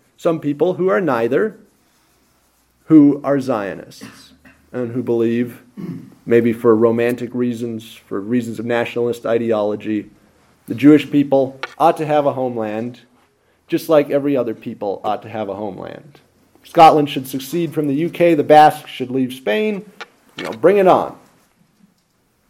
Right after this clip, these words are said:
Everybody who has an ethnic identity should get their own place. Well,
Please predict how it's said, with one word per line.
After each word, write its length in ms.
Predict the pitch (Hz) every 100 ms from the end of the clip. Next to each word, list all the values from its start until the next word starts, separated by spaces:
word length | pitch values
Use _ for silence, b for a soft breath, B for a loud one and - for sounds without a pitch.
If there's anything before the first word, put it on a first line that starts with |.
| _ _ _ -
Everybody 420 | 190 208 190 190
who 120 | 160
has 300 | 147 170 180
an 80 | 165
ethnic 320 | 175 180 165
identity 640 | 139 139 190 190 185 175 - _ _ _ _
should 140 | - 127
get 160 | -
their 160 | 170 147
own 180 | 147 143
place. 520 | 143 98 - - _ _ _ _ _ _ _ _ _ _ _ _ _ _ _ _ _ _ _ _ _ _ _ _ _ _ _ _ _ _ _ _ _ _ _ _ -
Well, 440 | - 156 135 -